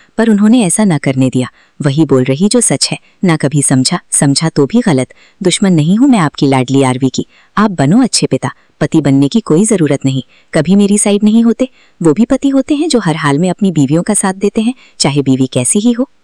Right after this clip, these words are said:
गलत सही साथ नहीं छोड़ते हैं, पर यहाँ आप तो मौका देखते हैं,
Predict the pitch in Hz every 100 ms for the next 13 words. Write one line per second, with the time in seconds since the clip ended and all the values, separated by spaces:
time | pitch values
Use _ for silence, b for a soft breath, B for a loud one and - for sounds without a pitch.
0 | _ 160 151 135 156 - 139 156 247 -
1 | 170 - 147 202 - 143 - 127 127 b
2 | b 240 240 220 240 226 175 - 233 143
3 | 208 185 135 - 131